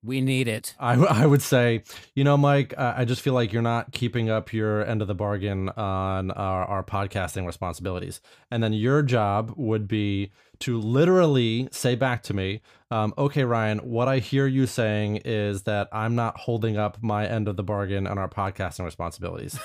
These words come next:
Speaker 1: <laughs>
Speaker 2: Literally say it back to me. And then I would say, uh, "Yes, thank you for understanding me." And then I would take, I would say the next statement. And then at some point, the therapist would come in and say, "Okay, you know, Ryan, uh, do you feel that Mike has heard you?"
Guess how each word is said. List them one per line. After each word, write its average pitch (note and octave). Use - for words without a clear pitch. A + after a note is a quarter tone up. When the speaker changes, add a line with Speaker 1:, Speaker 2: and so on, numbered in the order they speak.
Speaker 1:
<laughs> -
Speaker 2:
Literally E3
say C#3+
it C#3
back C3+
to G#2+
me. F#2
And C3+
then D3+
I C3
would C3
say, A2+
uh, A2
"Yes, C3+
thank A#2
you A#2+
for -
understanding A#2+
me." G2+
And A2+
then A2
I G#2+
would G#2+
take, A2
I A2+
would G#2
say G#2
the F#2+
next G2+
statement. F2+
And A#2
then A2+
at G#2+
some C#3+
point, A2+
the F#2+
therapist G#2
would G2
come G#2
in G2
and G2
say, G#2
"Okay, G2+
you G#2+
know, F#2
Ryan, G2
uh, G2
do F#2+
you G2
feel G2
that F2
Mike G2+
has F#2
heard D#3+
you?" F#2